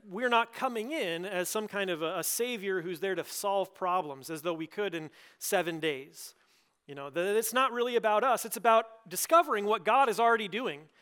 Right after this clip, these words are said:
wherever you might go, that, that he's already there working with the church and the, the community to, to impact lives, to make disciples, to transform things for his kingdom. And it's our job to learn, to experience, and to celebrate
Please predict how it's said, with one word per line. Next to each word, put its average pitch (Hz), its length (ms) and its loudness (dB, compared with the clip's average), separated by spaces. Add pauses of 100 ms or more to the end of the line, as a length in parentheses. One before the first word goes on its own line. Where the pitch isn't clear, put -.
(140)
wherever 214 340 2
you 220 140 -4
might 202 220 -2
go, 170 240 0
that, 165 160 -2
that 196 140 -2
he's 226 260 -6
already 269 320 2
there 170 260 -2
working 220 380 -2
with 214 140 -2
the 170 100 -10
church 269 360 -4
and 185 160 -8
the, 165 140 -8 (100)
the 165 120 -6
community 233 560 -6 (340)
to, 185 160 -4
to - 180 -6
impact 233 420 0
lives, 196 360 2
to 170 80 -10
make 208 180 0
disciples, 190 640 -2 (260)
to 151 60 -20
transform 214 640 -4
things 202 260 -4
for 180 120 -8
his 196 180 -2
kingdom. 160 380 -8 (240)
And 185 120 0
it's 185 140 -2
our 226 160 6
job 208 300 2
to 170 120 -8
learn, 226 360 -4
to 180 120 -8
experience, 254 640 -8
and 180 100 -6
to 156 60 -12
celebrate 220 720 -4